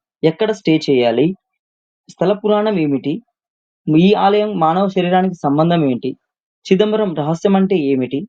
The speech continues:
ఆ భూమి అయస్కాంత క్షేత్రానికిను ఈ ఆలయానికి సంబంధం ఏంటి, అన్ని విషయాలు ఈ వీడియో, ఈ వీడియోలో తెలుసుకుందాం.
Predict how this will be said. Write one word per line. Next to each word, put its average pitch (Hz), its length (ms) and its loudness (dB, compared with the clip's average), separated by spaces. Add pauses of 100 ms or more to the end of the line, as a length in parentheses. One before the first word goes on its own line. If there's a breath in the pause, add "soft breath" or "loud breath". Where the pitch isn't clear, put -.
(480)
ఆ 151 80 -4
భూమి 202 300 0
అయస్కాంత 190 420 -2
క్షేత్రానికిను 196 680 0 (140)
ఈ 196 120 2
ఆలయానికి 180 500 2 (100)
సంబంధం 160 380 -2
ఏంటి, 135 240 -8 (300)
అన్ని 202 220 2
విషయాలు 185 420 0
ఈ 185 180 -4
వీడియో, 175 340 0 (100)
ఈ 185 160 0
వీడియోలో 185 400 2
తెలుసుకుందాం. 127 600 -2